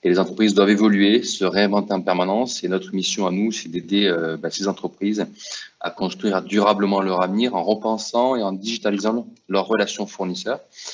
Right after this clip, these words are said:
Et pour cela, on fournit des solutions innovantes, donc des solutions logicielles, euh, qui répondent à ces besoins, euh, pour accompagner ces projets de transformation. Donc concrètement, on intervient sur des sujets, euh,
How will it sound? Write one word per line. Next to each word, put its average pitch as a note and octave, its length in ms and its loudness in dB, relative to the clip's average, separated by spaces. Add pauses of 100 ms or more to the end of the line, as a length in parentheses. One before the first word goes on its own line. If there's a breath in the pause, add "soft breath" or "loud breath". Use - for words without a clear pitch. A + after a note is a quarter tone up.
(320 loud breath)
Et - 80 -12
pour - 200 -8
cela, F#2 280 4
on G#2 120 2
fournit F2+ 400 -8
des F#2 80 -6
solutions F2 480 -6
innovantes, F#2 480 -4
donc E2 160 -8
des E2 60 -14
solutions F2 420 -8
logicielles, F2+ 560 -2 (500 loud breath)
euh, D#2+ 60 -6
qui D#2+ 160 -8
répondent E2+ 280 0
à F2+ 60 2
ces - 140 -2
besoins, E2+ 500 0 (400 loud breath)
euh, D#2+ 300 2
pour F#2 180 4
accompagner F#2+ 400 4
ces - 180 -4
projets F#2 220 -2
de F#2+ 80 -12
transformation. F#2 720 -4
Donc G#2 220 -6
concrètement, - 420 -8
on F#2 60 -4
intervient E2 420 -4
sur - 220 -8
des D#2 80 -10
sujets, F2 480 0
euh, D#2 140 4